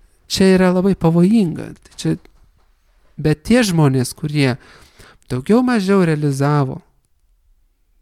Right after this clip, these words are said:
materialius džiaugsmus ir realizavo, kad tai neužpildo, kad tik meilė, transcendentinė meilė gali atgaivint sielą, tada jisai žengia žingsnius ir ieško to,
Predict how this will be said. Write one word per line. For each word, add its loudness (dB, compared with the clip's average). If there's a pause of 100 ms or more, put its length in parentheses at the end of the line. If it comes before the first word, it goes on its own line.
materialius -2
džiaugsmus -6
ir -4
realizavo, -2
kad -16
tai -4
neužpildo, -2 (560)
kad -10
tik -4
meilė, -2 (180)
transcendentinė -6
meilė -4
gali -4
atgaivint -10
sielą, -6 (1600)
tada -2
jisai 0
žengia -4
žingsnius -8
ir -10
ieško -6
to, 0